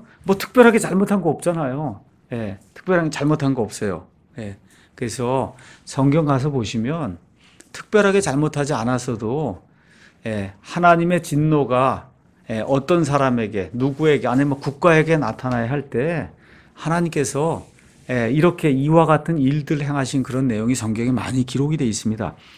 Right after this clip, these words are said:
그 사람이 살고 죽는 것이 하나님의 손 안에 들어있다. 예, 그래서 예수님의 그 표현에 따르면 누가복음 십삼 장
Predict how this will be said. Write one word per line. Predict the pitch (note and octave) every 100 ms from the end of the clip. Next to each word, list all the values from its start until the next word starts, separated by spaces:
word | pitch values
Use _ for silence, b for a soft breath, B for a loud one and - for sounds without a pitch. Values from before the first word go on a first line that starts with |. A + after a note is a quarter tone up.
| B -
그 | D#3+
사람이 | C3+ D3+ E3+ F#3
살고 | E3 - F3+ F#3+
죽는 | F#3+ D#3 D3+
것이 | B2+ A#2 E3+ D#3+ B B
하나님의 | - D#3 D3 C3 C3+
손 | - D3
안에 | B2 B2
들어있다. | A#2+ A2 G2 - G2+ G2 A2 A2+ G#2+ - _ _ _ _ _ _ _ _ A2+
예, | G#2+
그래서 | G#2+ G#2+ B2 B B B B -
예수님의 | C3+ D#3+ D#3+ E3+ E3 D#3+
그 | D3+ D#3
표현에 | - F#3+ F3+ D#3+
따르면 | C#3 B2 A2 C#3 B2+ F2+ b b b
누가복음 | B2 C3 D3+ D3+ D#3
십삼 | D3 - - D3 C3+
장 | C3 C3+ F#2+